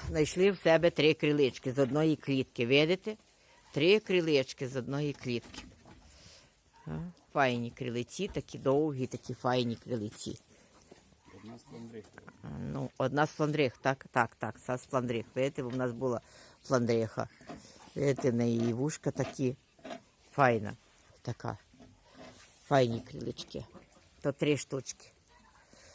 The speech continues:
Speaker 1: Не знаю, як там буде ще тих далі. Але вже п'ять самців і з цих три крилички.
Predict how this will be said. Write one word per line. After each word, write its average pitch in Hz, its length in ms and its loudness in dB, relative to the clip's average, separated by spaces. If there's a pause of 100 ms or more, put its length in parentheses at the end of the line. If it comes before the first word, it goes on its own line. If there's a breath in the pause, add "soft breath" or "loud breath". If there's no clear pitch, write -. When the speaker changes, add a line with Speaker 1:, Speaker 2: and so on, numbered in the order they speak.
(380 soft breath)
Speaker 1:
Не 143 140 -6
знаю, 127 440 -4
як 127 240 0
там 139 220 2
буде 131 240 4
ще - 180 -4
тих 120 220 0
далі. 143 380 4 (500 loud breath)
Але 139 240 4
вже 143 200 8
п'ять - 540 8
самців 180 640 2 (340 loud breath)
і 135 80 -4
з - 80 -4
цих 147 160 2
три 151 200 0
крилички. 139 640 2